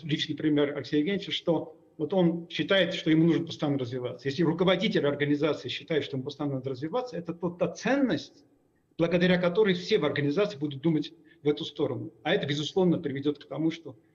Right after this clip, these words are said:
люди будут развиваться. Ну и понятно, что в любой организации должны также жить и, и развиваться общечеловеческие ценности. Ам, и ценности очень тру-, очень трудно,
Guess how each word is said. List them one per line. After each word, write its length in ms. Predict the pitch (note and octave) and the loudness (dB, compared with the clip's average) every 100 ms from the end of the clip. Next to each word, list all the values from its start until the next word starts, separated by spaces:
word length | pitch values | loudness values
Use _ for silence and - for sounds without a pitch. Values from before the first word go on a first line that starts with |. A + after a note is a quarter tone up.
| _ _ - | _ _ -4
люди 180 | D3+ | -2
будут 220 | C3+ C#3 B2+ | 0 -4 -4
развиваться. 500 | B2 C3+ B2 - D#3 | -6 -4 -6 -2 0
Ну 80 | |
и 100 | A3+ | 0
понятно, 480 | - F3+ G3 G#3+ E3 | 0 2 2 2 0
что 200 | C#3 D#3 | 0 0
в 20 | C#3+ | -2
любой 240 | C3+ D#3+ | 2 2
организации 480 | C#3 C#3 C#3 B2 A#2+ | 2 0 -2 -4 -6
должны 320 | B2 B2 C#3+ | -6 -4 -4
также 380 | - D3 - C3+ | -4 -6 -6 -4
жить 300 | A#2+ D3+ - _ | -2 -4 -8 _
и, 280 | B2+ B2+ B2 - - - - _ - | -6 -4 -6 -14 -20 -20 -20 _ -4
и 320 | C#3 C#3 C#3 | 0 0 -2
развиваться 520 | C3+ C3+ D3 D#3+ D#3+ | -4 0 0 0 -2
общечеловеческие 720 | D#3+ - - E3+ D#3+ - - | -2 -2 2 2 2 -2 -10
ценности. 560 | - - - - - - _ - - - _ _ | -12 -16 -18 -20 -20 -20 _ -20 -20 -20 _ _
Ам, 500 | C#3 C#3 C#3 C3+ - - _ E3 E3+ - _ | -2 0 0 -2 -6 -20 _ -6 -6 -12 _
и 500 | F3 D3 D3 C#3+ - - _ _ _ _ _ _ _ - | 0 4 4 2 -2 -20 _ _ _ _ _ _ _ -6
ценности 340 | - A#3 A3 | 0 0 2
очень 200 | F#3+ F3 | 0 0
тру-, 180 | G3 G#3+ | -2 -6
очень 280 | E3+ F3+ F3 | 0 2 2
трудно, 580 | G3+ G3 F#3+ E3+ - | 2 0 2 2 -2